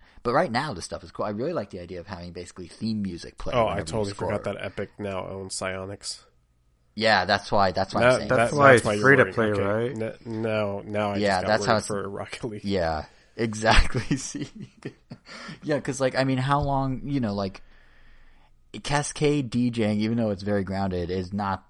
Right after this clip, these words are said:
Speaker 1: you know, how far, how long until we have, like, Kratos in the <laughs> game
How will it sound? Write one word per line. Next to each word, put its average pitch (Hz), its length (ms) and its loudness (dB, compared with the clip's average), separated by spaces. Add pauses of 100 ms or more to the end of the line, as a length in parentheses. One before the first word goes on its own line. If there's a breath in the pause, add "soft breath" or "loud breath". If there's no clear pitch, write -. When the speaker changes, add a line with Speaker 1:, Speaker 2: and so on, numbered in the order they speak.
Speaker 1:
you 104 140 -6
know, 82 460 -10 (920)
how 135 200 -6
far, 123 360 2
how 127 140 2
long 117 200 4
until 107 200 -2
we 101 80 -2
have, 90 100 -4
like, 87 160 -4
Kratos 85 680 -4 (360)
in 85 120 -4
the 85 60 -6
<laughs> 85 120 -6
game 143 300 2